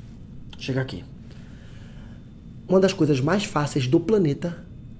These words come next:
é saber as necessidades e sonhos das pessoas. Todo mundo tem a ânsia de falar.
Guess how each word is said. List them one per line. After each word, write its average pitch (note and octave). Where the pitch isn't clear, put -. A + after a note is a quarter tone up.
é D3+
saber D3+
as C3+
necessidades C3+
e C#3+
sonhos C3
das B2+
pessoas. -
Todo C4+
mundo G3
tem G3
a F3+
ânsia D#3
de D#3
falar. C#3+